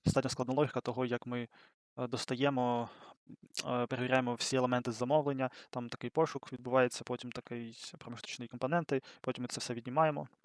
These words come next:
ось зберігаємо стан. Е, у звіті також можна побачити діаграми use cases, е, та також діаграми ось взаємодії того, як працює девайс всередині, тобто по якій логіці він відпрацьовує, і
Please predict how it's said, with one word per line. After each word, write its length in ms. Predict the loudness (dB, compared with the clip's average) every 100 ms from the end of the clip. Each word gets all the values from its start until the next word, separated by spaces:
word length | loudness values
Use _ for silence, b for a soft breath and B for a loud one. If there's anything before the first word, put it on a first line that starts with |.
| -8
ось 220 | -6 -6 -6
зберігаємо 380 | -4 -2 -2
стан. 280 | -2 -2 -2 -2
Е, 140 | -4 -4
у 40 |
звіті 240 | 0 4 4
також 320 | 4 0 2
можна 280 | 0 0 -4
побачити 540 | 2 4 4 0 -4
діаграми 480 | -2 0 2 0 -2
use 200 | -4 0
cases, 200 | 0 -2
е, 800 | -8 -14 -20 -2 2 4 2 0
та 140 | -4
також 280 | -2 2 2
діаграми 540 | 2 2 4 4 0 -2
ось 220 | -4 -6
взаємодії 440 | -4 -4 -4 -4
того, 220 | -2 0 0
як 160 | 0
працює 360 | -4 -4 0 2
девайс 380 | 6 6 4 -6
всередині, 480 | -6 -2 -2 -2 -8 B B
тобто 200 | -10 0
по 80 | 0
якій 200 | 0 2
логіці 340 | 0 0 -6
він 300 | -8 -10 -12 -12
відпрацьовує, 520 | -12 -6 -4 -2 -4 B B
і 560 | 0 0 0 -2 -4